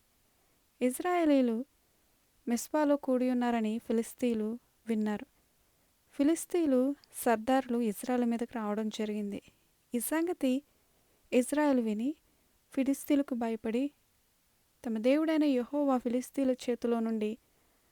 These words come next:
వారిని రక్షించాలని, "మా కొరకు ప్రార్థన చేయట మానవద్దని" సమూయేలును అడిగారు. సమూయేలు పాలు విడవని ఒక గొర్రెపిల్లను తెచ్చి యెహోవాకు సర్వాంగ బలిగా అర్పించారు. ఇజ్రాయేలుల పక్షమున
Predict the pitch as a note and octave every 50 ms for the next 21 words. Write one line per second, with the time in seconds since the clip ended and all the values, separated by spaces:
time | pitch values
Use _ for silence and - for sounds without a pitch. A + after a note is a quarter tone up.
0 | _ _ _ A#3 A3 G#3+ A3 G#3 A3 A3 - - - C#4 C4 B3 - - A#3+ A3
1 | A3 G#3+ G#3+ G#3 G3+ A#3 - _ _ _ _ _ _ _ _ _ _ _ _ -
2 | - - A#3+ A#3 - D4+ D4+ D4 D#4 - - C#4+ C#4+ D4 C#4+ D#4 D4 D4+ D4 -
3 | C#4 C4 B3+ - A#3+ A3+ A3+ A3+ A3+ A3 G#3+ G#3+ A3 A#3 A#3+ A#3+ A#3 G#3+ - A3+
4 | A3 C4 D4 - _ _ _ _ _ _ _ _ - - B3 A3 A3 A#3 A#3 A#3
5 | A#3 A3+ G#3+ G#3+ G#3 G#3 G#3 G#3 G3+ G#3+ B3+ - _ _ _ _ _ _ _ _
6 | _ _ _ _ _ _ _ _ _ - - C4+ B3+ B3+ C#4+ D4+ D4+ D4 C#4 C4+
7 | A#3+ A3+ A#3 C4 - _ _ _ _ _ _ _ _ _ _ - - B3+ B3 C4
8 | C#4+ D4 D#4+ D4+ D4 C4+ C4 B3+ B3 A3+ A3+ A#3 - - A#3+ A3 - A3 G#3 -
9 | A3 G#3+ A#3+ B3 - C4 B3+ B3 A#3 A3 - A3 G#3 - - A#3+ B3+ - - -
10 | A3 G#3 A3 A#3+ A#3 A3+ A3 G#3+ - - - D#4+ E4+ - _ _ - - A3+ G#3+
11 | G#3 A#3 B3 C4 C4 C4 B3+ A3+ A#3 A3+ G#3+ A#3 C4 C4 A#3 - - G#3+ G3+ G3+
12 | - - G3+ G3 - - _ _ _ _ _ _ _ _ _ _ _ _ _ _
13 | - B3 B3+ - D4+ E4 E4 E4 D#4 D#4 D4+ C#4+ - A#3+ G#3+ - - - C4 B3+
14 | A#3+ A3+ G#3+ A3